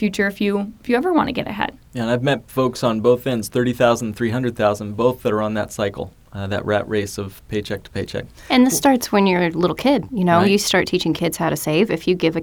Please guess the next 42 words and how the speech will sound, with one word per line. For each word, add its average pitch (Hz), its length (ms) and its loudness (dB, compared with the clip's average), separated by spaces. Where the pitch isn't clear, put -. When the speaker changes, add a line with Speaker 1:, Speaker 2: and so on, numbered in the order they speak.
Speaker 3:
kid 160 200 -2
ten 170 180 0
dollars 156 320 0
allowance, 160 440 -2
they're 190 100 -2
putting 175 260 2
a 214 80 4
dollar 214 380 6
into 233 320 2
a 208 80 2
bucket, - 420 -2
you 151 120 -2
know, 156 180 2
save 165 300 -4
that 170 200 -4
dollar. 190 460 -2
So 190 380 2
this 208 120 0
doesn't 233 420 4
connect - 300 0
to - 80 -4
age. - 380 -2
But 175 140 4
one 247 220 6
thing 277 160 6
Speaker 2:
Mm-hmm. 175 120 4
Speaker 3:
that - 80 -8
does 214 240 2
connect 196 340 -2
to - 140 -6
age 165 200 -2
with 151 120 -6
income 165 500 -2
is 180 120 0
if 196 160 0
you 185 100 4
are 214 200 4
living 196 300 2
in 180 120 0
your 180 100 -2
parents' 175 360 -2
basement - 540 -2